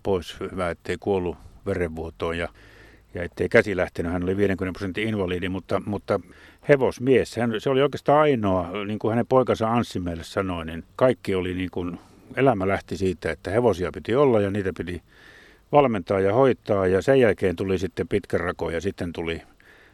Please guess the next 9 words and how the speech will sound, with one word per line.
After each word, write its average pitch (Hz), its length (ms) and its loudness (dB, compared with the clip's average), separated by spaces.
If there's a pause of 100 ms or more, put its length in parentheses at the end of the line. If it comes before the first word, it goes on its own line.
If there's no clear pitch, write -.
(140)
perhettä 95 460 2
ja, 85 280 0
ja 87 280 -6 (580)
tietysti 82 440 -4
tuota 101 300 0 (120)
vähän 107 220 0
alkoholiakin 101 680 0
kului 92 500 -2
ja, 85 120 -4